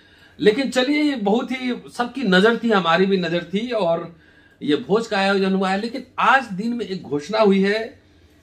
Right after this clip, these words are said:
कि शाम छह बजे, मेरी नजर है लेकिन अभी तक कोई रिपोर्ट नहीं आई है, कि एक, इक्यावन ब्राह्मण सामूहिक रूप से छह बजे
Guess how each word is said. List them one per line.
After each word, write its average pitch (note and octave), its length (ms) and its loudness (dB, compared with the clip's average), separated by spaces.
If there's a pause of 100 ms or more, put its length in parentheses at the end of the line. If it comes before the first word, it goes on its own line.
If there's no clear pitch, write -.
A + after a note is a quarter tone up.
(140)
कि F3+ 200 -2
शाम A3+ 580 -2
छह A3 200 2
बजे, C#3+ 260 0
मेरी E3 220 0
नजर F#3+ 300 0
है G#3+ 120 2
लेकिन G3+ 200 -2
अभी F#3 160 2
तक F#3+ 120 -4
कोई F#3+ 140 -2
रिपोर्ट F3 380 -2
नहीं G#3 260 0
आई G3+ 200 0
है, G#3+ 320 -2 (580)
कि A3+ 360 -4 (500)
एक, D#3+ 220 -10 (360)
इक्यावन A3+ 920 2 (240)
ब्राह्मण F#3 360 4 (2000)
सामूहिक A#3 600 2
रूप G3+ 160 0
से A#3+ 480 2
छह A3 300 2
बजे A3 480 2